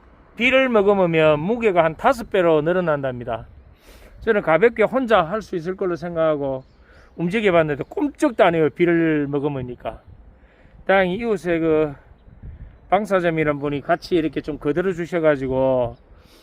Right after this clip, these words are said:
수월케 지금 일을 하고 있는데, 사실 수월치는 않습니다. 엄청 힘듭니다. 요렇게 여기에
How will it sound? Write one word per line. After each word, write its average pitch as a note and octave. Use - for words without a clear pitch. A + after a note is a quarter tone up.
수월케 G#3
지금 D3
일을 D3+
하고 F3+
있는데, D3+
사실 F3
수월치는 E3+
않습니다. D3
엄청 G#3+
힘듭니다. F3
요렇게 F#3+
여기에 G#3